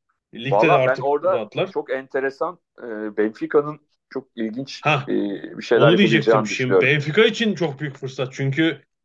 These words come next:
Speaker 1: ya diğer bütün büyükler ters kanatta kaldığı için inanılmaz bir fırsat bence, e, Benfica için. Ki hani iyi oyuncularından birini de yolladılar devre arasında ama
Speaker 2: Evet.
Speaker 1: ona rağmen şu ana kadar ligde, Avrupa'da olsun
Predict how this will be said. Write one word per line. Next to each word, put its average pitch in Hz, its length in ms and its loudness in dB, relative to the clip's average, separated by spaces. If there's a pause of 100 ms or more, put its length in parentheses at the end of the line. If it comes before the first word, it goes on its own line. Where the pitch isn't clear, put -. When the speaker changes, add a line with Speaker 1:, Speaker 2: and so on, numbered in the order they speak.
Speaker 1:
ya 120 140 -6
diğer 151 240 2
bütün 190 220 2
büyükler 196 600 0
ters 170 220 0
kanatta 190 360 -4
kaldığı 196 300 0
için 269 240 -6
inanılmaz 202 460 -2
bir 262 100 -8
fırsat 165 380 -12
bence, 131 340 -6 (600)
e, 131 340 -4
Benfica 135 380 -2
için. - 340 -16
Ki - 320 -2 (280)
hani 120 280 -10
iyi 151 200 -2
oyuncularından 165 520 0
birini 170 260 0
de 170 40 2
yolladılar 165 600 -2
devre 139 200 -2
arasında 156 360 -12
ama 311 180 -16 (360)
Speaker 2:
Evet. 113 220 2
Speaker 1:
ona 156 140 4
rağmen 185 280 0
şu - 160 -8
ana 147 140 -6
kadar 170 520 -4 (440)
ligde, 131 420 -2
Avrupa'da 135 380 -2
olsun 170 340 -10